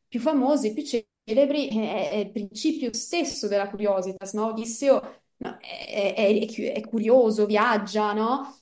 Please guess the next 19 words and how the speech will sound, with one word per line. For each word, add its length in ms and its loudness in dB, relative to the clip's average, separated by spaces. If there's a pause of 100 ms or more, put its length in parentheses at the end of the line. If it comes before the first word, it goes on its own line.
Quindi 220 6
perché 360 2
lei 340 0
viene, 300 0
viene 280 -4
chiamata 340 0
da 100 2
Apuleio, 600 0
eh, 440 0
per 160 -2
questo 360 4
ingenua, 800 2
mentre 320 -4
invece 560 -2
di, 400 -6
Odisseo 420 -6
invece 480 -2
no, 440 -6
no? 400 -4